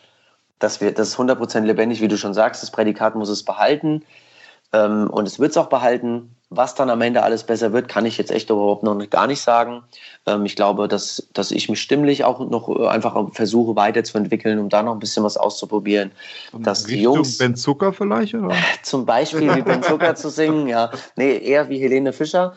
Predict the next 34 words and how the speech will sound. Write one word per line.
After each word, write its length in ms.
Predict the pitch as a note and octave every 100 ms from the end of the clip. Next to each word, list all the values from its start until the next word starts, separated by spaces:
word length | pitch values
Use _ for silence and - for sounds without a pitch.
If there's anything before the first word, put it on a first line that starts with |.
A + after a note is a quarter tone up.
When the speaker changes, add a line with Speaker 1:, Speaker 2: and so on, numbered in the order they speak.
| - - -
Speaker 1:
und, 280 | A#2+ B2 A#2+
äh, 200 | A#2+ B2
Speaker 2:
<laughs> 40 |
Speaker 1:
vielleicht 220 | B2 E3+
eine 100 | D#3+
Mischung 340 | D3 G#3 E3+ A2+
aus, 280 | A2+ -
äh, 280 | - A#2+ A#2
Helene 320 | A#2 A2 B2 C3
Fischer 280 | C#3 C3 A#2
und 80 |
Ben 140 | A2 G#2+
Zucker. 280 | A#2+ A#2+ G#2+
Wir 80 |
schauen 220 | A2 D3 F3
mal, 100 | A#2
was 140 | -
Speaker 2:
Das 100 | B2
ist 60 | B2+
Speaker 1:
passiert. 180 | F3 E3
Speaker 2:
die 60 |
Erfolgsgarantie, 960 | D3+ - F3+ - - B2 B2 G#2+ - C3
<laughs> 20 |
definitiv. 800 | A#2+ F#3 F#3 B2+ B2 - B2+ - - G3 G3 -
Speaker 1:
Genau, 300 | B2 A2+ G#2
dann 160 | A2 F#3
noch 120 | G3
ein 100 | F#3+
bisschen 280 | F3+ - D#3
Glück 240 | D#3+ F#3
und 140 | C#3 B2
wir 80 | A#2
sind 160 | B2
berühmt. 380 | A2 A2+ A2+